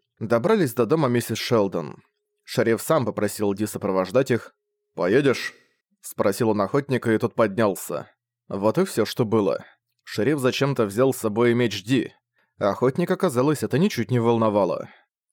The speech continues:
Когда за переменчивым контуром холма показался небольшой домик, шериф хмуро глянул на ехавшую рядом Мэгги. Из трубы шёл дом.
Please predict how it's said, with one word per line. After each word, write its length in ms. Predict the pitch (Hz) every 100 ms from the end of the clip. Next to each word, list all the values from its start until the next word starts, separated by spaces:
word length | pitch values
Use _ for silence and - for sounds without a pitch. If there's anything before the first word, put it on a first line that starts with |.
| -
Когда 260 | 110 139
за 140 | 175 160
переменчивым 680 | 143 135 165 - 127 120
контуром 460 | 110 151 165 127 113
холма 380 | - 113 110 151
показался 580 | 117 110 101 127 123 110
небольшой 440 | 101 104 - 104
домик, 420 | 123 156 120 - - _ _ _
шериф 400 | - 123 175 214
хмуро 400 | - 123 190 165
глянул 400 | 110 127 180 127
на 100 | 110
ехавшую 520 | 117 180 135 - 123
рядом 240 | 127 123 117
Мэгги. 520 | 123 113 98 87 - _ _ _ _ _ -
Из 180 | 107 -
трубы 280 | - 104 113
шёл 280 | - 98
дом. 340 | 95 123 135